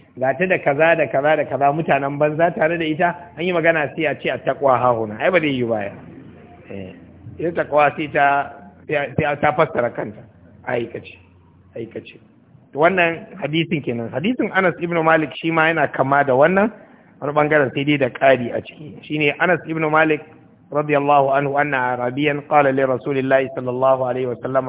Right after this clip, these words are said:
"متى الساعة؟" قال رسول الله صلى الله عليه وسلم: "ما أعددت لها؟" قال: "حب الله ورسوله."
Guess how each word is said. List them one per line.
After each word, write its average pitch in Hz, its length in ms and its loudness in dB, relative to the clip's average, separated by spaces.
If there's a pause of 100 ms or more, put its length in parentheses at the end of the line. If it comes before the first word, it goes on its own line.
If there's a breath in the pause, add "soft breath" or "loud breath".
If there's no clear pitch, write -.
(140)
"متى 131 200 -4
الساعة؟" 127 520 0 (480 loud breath)
قال 139 240 6
رسول 131 280 -2
الله 135 280 2
صلى 131 160 -10
الله 131 120 4
عليه 127 200 2
وسلم: 131 300 -2
"ما 127 100 0
أعددت 123 500 -2
لها؟" 117 300 0 (160)
قال: 135 200 0
"حب 131 340 -6
الله 131 580 2 (460 loud breath)
ورسوله." 117 680 0